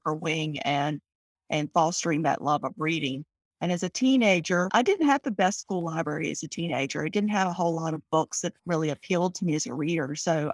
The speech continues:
a lot of the reading that I did was based out of the public library instead of the school library. And,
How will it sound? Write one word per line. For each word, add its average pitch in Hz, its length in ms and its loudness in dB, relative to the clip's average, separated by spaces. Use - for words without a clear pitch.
a 151 80 -4
lot 147 240 2
of 175 60 -2
the 151 100 -8
reading 156 360 -2
that 147 120 2
I 143 100 4
did 151 260 -2
was 139 140 -8
based 147 300 -4
out 139 60 0
of 147 60 -2
the 135 140 -12
public 214 400 2
library 147 480 0
instead 165 340 -2
of 190 60 0
the 165 100 -6
school 185 320 -4
library. 143 640 -2
And, 175 360 0